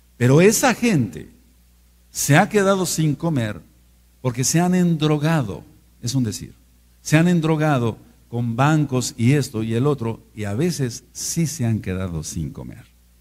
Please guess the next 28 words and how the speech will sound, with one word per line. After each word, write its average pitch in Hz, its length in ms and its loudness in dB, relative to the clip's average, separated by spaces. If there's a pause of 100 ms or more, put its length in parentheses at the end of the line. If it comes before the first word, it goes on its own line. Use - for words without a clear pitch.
(200)
Pero 92 200 -8
tú 131 280 0
y 104 180 -2
yo 117 300 0 (480)
no, 127 340 0 (1200)
porque 131 320 0
tu 147 240 0
interés 147 600 2
está 160 340 0
en 165 100 2
el 127 160 0
Dios 147 240 0
de 135 100 0
Israel, 113 680 0 (520)
no 117 240 4
en 123 100 4
el 117 160 0
dinero. 120 480 2 (1300)
Y 139 120 4
gente 196 580 4
que 190 120 4
era 190 260 4
prosperada 147 880 2
económicamente, 156 1120 0
grandemente 165 680 2
por 117 140 -2
Yeshua 117 340 0
HaMashiach, 120 640 -2